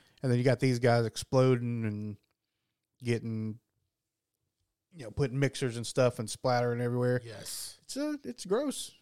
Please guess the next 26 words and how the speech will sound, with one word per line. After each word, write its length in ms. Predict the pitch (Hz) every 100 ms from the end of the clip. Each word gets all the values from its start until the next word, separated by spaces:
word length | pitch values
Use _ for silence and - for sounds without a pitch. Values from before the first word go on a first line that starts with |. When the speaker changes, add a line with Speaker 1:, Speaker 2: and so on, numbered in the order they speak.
| _
Speaker 2:
Yes. 440 | 160 190 - - -
Speaker 1:
Gross. 360 | 151 214 - -
It's 100 | 143
a 20 |
fun 200 | - 202 254
time. 340 | 190 208 135 _
Speaker 2:
It's, 420 | - 185 311 156 151
Speaker 1:
gross, 120 | 170
Speaker 2:
it's, 200 | - -
Speaker 1:
yeah. 80 | 285
Speaker 2:
uh, 360 | 294 302 240 196 165 _
yeah. 320 | - 180 226 160 147 139 123
My, 80 | 180 160
my, 100 | 175
my 160 | 180 190
mom 240 | 202 202
let 120 | 208
me 80 | 214
watch 260 | 208 220 196
this 80 | 160
when 100 | 175
I 40 |
was 100 | 170
a 40 |
kid. 260 | 135 233 151 _ _ _ _ _ - - _ _ _ _ _ -
So, 380 | 143 139 131